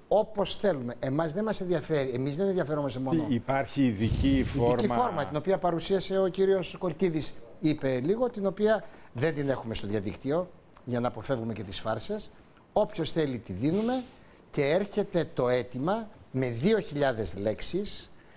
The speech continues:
Speaker 1: και το τι πρέπει να γίνει και το πώς πρέπει να γίνει. Δηλαδή, λίγο σας κουράζουμε. Αλλά έτσι όπως είναι αυτά τα αιτήματα, δεν είναι μόνο για μας. Τα δίνουμε σε όποια υπουργεία χρειάζεται, γιατί κάθε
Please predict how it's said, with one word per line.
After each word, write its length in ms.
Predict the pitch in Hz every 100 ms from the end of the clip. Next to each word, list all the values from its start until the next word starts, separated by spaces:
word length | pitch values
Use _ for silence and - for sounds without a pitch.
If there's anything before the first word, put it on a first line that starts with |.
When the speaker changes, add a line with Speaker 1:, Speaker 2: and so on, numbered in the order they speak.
| - - -
Speaker 1:
και 260 | 160 180 202 - - - - -
το 160 | 127
τι 200 | - 190
πρέπει 360 | 196 202 185 147
να 100 | 135
γίνει 480 | 107 127 147 220 226 -
και 140 | 160 -
το 200 | 160 147 -
πώς 280 | 233 208 -
πρέπει 280 | 135 110
να 80 | 110
γίνει. 240 | 104 110 104
Δηλαδή, 320 | 120 143 165
λίγο 300 | 131 175 190
σας 200 | 180 170
κουράζουμε. 580 | - 156 160 127 104 87 - - -
Αλλά 460 | 131 135 131 123 131
έτσι 380 | 151 208 214 196
όπως 320 | 190 190 156
είναι 120 | 175 160
αυτά 180 | 160
τα 100 | -
αιτήματα, 460 | 127 - 117 131 165
δεν 100 | 175
είναι 80 | 247
μόνο 200 | 226 156
για 160 | 120
μας. 400 | 113 139 165 - - - - - - -
Τα 140 | 156
δίνουμε 420 | 143 190 202 175 147
σε 220 | - 143
όποια 440 | 160 240 - 165
υπουργεία 720 | 139 107 120 110 117 123 101 95
χρειάζεται, 720 | 101 95 101 104 131 214 240 - - -
γιατί 300 | 123 135 156
κάθε 500 | - 220 220 - 160